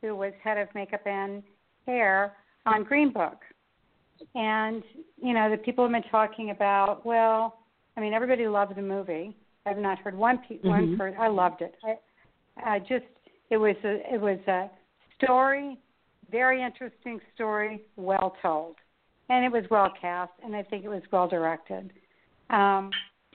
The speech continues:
Speaker 1: but you have all these different kinds of movies in the same category, so how are you really gonna, some don't, it's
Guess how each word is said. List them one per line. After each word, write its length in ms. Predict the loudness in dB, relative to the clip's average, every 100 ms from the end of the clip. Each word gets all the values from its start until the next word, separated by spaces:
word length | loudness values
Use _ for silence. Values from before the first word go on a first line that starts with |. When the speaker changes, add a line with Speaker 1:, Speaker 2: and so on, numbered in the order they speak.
| _ _ -10
Speaker 1:
but 160 | -4
you 100 | 0
have 120 | 2
all 160 | 4 2
these 120 | 0 -14
different 260 | -16 -16 -10
kinds 220 | -12 -10
of 80 | -10
movies 360 | -8 -8 -10 -10
in 100 | -10
the 100 | -10 -4
same 200 | -4 -4 -2
category, 560 | 0 0 0 -4 -4 -6
so 140 | -2 0
how 60 | 4
are 120 | 2
you 160 | 2 0
really 220 | 2 0
gonna, 340 | 0 -2 -2 -6 _ _ _ _ _ _
some 200 | 0 2
don't, 280 | -2 -4 -6 _ _ -20
it's 180 | -20